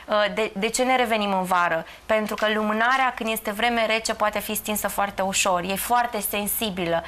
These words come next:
Și o persoană foc in în zi, uh, este foarte sensibilă și foarte ușor de rănit. De asta în vară, fiind focul puternic, pentru că focul când prosperă? Vara, pentru că e vară.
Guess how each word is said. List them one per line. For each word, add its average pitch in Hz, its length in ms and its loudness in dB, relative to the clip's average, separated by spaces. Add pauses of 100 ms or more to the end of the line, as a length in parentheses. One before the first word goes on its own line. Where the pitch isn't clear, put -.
(160)
Și - 120 0
o 262 60 4
persoană 254 600 2
foc 214 320 -2
in 208 240 -2
în 196 80 0
zi, 190 320 0 (360)
uh, 196 180 0
este 208 200 -2
foarte 214 300 0
sensibilă 208 400 -4
și - 100 -2
foarte 196 260 0
ușor 196 300 0
de 190 100 2
rănit. 185 400 0 (240)
De 220 80 2
asta 262 280 2
în 247 80 0
vară, 208 340 4
fiind 247 300 -2
focul 254 380 0
puternic, 233 460 0
pentru 226 280 0
că - 120 -2
focul 254 400 0
când 240 180 0
prosperă? 196 600 0
Vara, 202 300 4
pentru 196 280 -2
că 220 80 -8
e 208 60 0
vară. 196 520 2